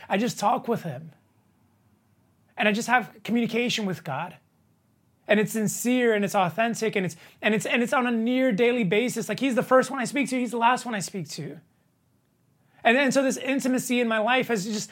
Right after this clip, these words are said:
like, it's just become so normal now. This, this way that I experience and encounter God and connect with God,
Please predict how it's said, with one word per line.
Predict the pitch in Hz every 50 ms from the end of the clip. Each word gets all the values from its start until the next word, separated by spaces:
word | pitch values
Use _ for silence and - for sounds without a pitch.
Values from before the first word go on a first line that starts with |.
| - - -
like, | - 220 208
it's | 247 220 185
just | 254 214
become | 208 254 - 269 254 226
so | - - 269 262 277
normal | 269 240 226 214 233 247 269 277 294 269 262 240 220
now. | 190 175 165 156 151 160
This, | 165 190 208 202
this | - 294 208 226 208 -
way | 180 214 233 247 254 277
that | 247 262 240
I | 226
experience | 220 180 - - - 247 240 254 254 240 226 175
and | 220 208
encounter | 202 190 - 180 220 233 240 247 220
God | 180 202 190 190 196
and | 160
connect | - 185 190 196 214 240 - -
with | 226 165
God, | - 208 165 156